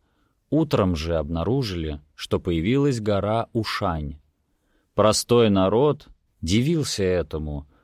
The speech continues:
вот и назвал ее странной горой. Тогда же в уезде Дун-У гора также куда-то пропала за одну ночь,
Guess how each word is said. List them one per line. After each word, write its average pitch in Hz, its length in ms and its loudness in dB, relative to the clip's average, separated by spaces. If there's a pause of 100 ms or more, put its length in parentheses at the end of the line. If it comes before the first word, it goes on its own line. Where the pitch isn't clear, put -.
вот 190 200 0
и 175 60 2
назвал 85 480 2
ее 78 340 -6
странной 80 680 -2
горой. 76 540 -4 (680)
Тогда 101 440 4
же 98 160 2
в 90 80 0
уезде 95 640 0
Дун-У 101 880 -2 (320)
гора 143 340 2
также 98 500 0
куда-то 85 540 -2
пропала 104 680 -2
за 87 260 -2
одну 85 320 -4
ночь, 87 520 -6